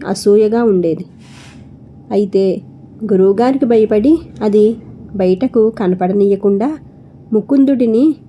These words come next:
తగిన సమయం చూసి ఎలా అవమానించాలా అని ఎదురుచూస్తూ ఉన్నారు మిగతా శిష్యులందరూ.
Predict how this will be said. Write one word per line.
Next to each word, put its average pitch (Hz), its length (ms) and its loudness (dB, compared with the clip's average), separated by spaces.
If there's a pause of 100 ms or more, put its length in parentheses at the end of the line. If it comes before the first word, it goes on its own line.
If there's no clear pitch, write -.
(680)
తగిన 254 240 2
సమయం 247 460 2 (100)
చూసి 214 480 2 (720)
ఎలా 202 340 0
అవమానించాలా 233 880 0
అని 208 420 2 (1120)
ఎదురుచూస్తూ 220 680 0
ఉన్నారు 175 420 0 (600)
మిగతా 214 360 0
శిష్యులందరూ. 175 760 -4